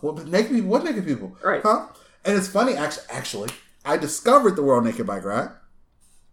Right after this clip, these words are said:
Speaker 1: I was on a date with a girl that I, that I had, um, had romantic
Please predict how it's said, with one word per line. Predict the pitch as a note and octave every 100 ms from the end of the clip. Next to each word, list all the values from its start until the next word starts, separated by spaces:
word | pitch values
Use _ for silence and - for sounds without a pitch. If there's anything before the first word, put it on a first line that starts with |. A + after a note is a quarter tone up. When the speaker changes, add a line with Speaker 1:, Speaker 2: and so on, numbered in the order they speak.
| _ - C#3+
Speaker 1:
I | C#3
was | B2
on | A#2 B2
a | D#3+
date | - G#2+ B2+ - _ _ _
with | A#2+ C3
a | G#3
girl | F#3 A#2+ A2 A#2 - - -
that | A#2
I, | A#2 B2 A#2+ -
that | A#2+
I | A#2 A#2 A#2
had, | A#2+ B2+ G#2+ G2+
um, | G#2 G#2+ G#2 A#2+
had | D3 B2+ A#2 A#2 - _ _ _ _ _ _ _ _ _ - - -
romantic | B2 C#3+ C#3+ D3+ F#3 B3